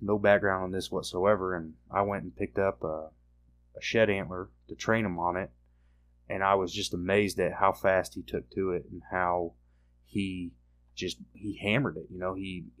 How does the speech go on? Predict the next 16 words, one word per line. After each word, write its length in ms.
he 100
longed 520
for 120
the 120
days 340
that 100
I 120
would 160
go 140
out 200
there 300
and 140
hide 300
that 220
damn 260
shed, 540